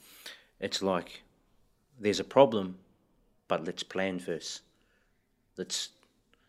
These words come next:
let's go and figure something out. Let's, let's form a committee. Let's form a group. Let's, um, contract some people to create a big, um, multi-year plan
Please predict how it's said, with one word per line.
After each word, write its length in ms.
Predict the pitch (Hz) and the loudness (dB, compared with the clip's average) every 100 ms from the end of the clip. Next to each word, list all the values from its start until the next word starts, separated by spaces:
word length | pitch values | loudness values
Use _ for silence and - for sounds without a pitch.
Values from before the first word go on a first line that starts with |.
| - | -8
let's 140 | - | -6
go 140 | - 90 | -4 -4
and 80 | |
figure 260 | - 95 90 | -4 -4 -4
something 440 | - 90 85 87 | -2 -4 -4 -2
out. 220 | 92 90 - | -2 -2 -4
Let's, 300 | 90 - 82 | -4 -4 -6
let's 240 | - - | -6 -6
form 260 | - 92 87 | -2 -2 -4
a 60 | |
committee. 440 | - 85 92 87 82 | -6 -6 -4 -6 -6
Let's 180 | 80 - | -10 -10
form 260 | - 85 | -8 -8
a 40 | 85 | -6
group. 420 | 90 85 - - | -4 -4 -8 -16
Let's, 320 | 85 - - - - - - - _ - | -12 -8 -8 -10 -20 -20 -20 -20 _ -14
um, 360 | 85 80 78 80 _ _ _ _ _ _ _ _ _ _ _ _ _ _ _ _ | -8 -8 -8 -14 _ _ _ _ _ _ _ _ _ _ _ _ _ _ _ _
contract 500 | - 101 92 - 85 | -4 -2 -2 -4 -6
some 200 | - 92 | -4 -6
people 380 | 87 98 95 85 | -4 -4 -4 -8
to 180 | - 95 | -6 -10
create 280 | - 87 85 | -4 -4 -4
a 60 | |
big, 420 | 80 - 92 - - _ - - _ _ _ | -4 -2 -2 -4 -16 _ -20 -20 _ _ _
um, 380 | 92 90 82 80 - | -8 -6 -6 -8 -8
multi-year 800 | 90 92 85 90 82 92 90 | -4 -4 -4 -10 -6 -4 -4
plan 500 | 80 - 95 90 82 | -6 -4 -2 -2 -6